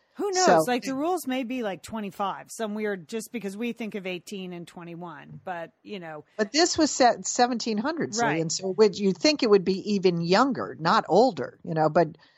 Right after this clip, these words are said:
Speaker 2: she doesn't look, she doesn't look like a teenager. So,
Speaker 1: No.
Speaker 2: and I hope, and then I worried that, well, maybe Doctor Ennis shouldn't be kissing a teenager.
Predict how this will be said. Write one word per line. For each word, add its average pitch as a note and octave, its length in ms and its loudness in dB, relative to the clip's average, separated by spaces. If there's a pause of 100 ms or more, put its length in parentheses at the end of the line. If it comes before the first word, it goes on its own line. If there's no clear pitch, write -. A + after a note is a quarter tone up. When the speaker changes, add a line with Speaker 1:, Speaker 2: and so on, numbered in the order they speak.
(140)
Speaker 2:
she - 200 -4
doesn't B3+ 280 2
look, G3+ 300 2 (100)
she A#3+ 160 -4
doesn't A#3+ 240 4
look A3+ 200 4
like F#3 160 4
a D#3 40 -2
teenager. E3+ 720 -4 (100)
So, - 240 4
Speaker 1:
No. - 60 6
Speaker 2:
and F#3+ 200 4
I G3+ 140 6
hope, D#4+ 280 2 (280)
and A3 180 4
then D4+ 180 6
I D#4+ 120 4
worried G3 400 4
that, F3+ 180 -2 (240)
well, F3+ 100 -4
maybe G3+ 300 0
Doctor E3+ 360 2
Ennis A#3+ 300 0
shouldn't F3+ 300 -2
be F3+ 80 -2
kissing D4 420 2
a D3 60 -2
teenager. B2 720 -4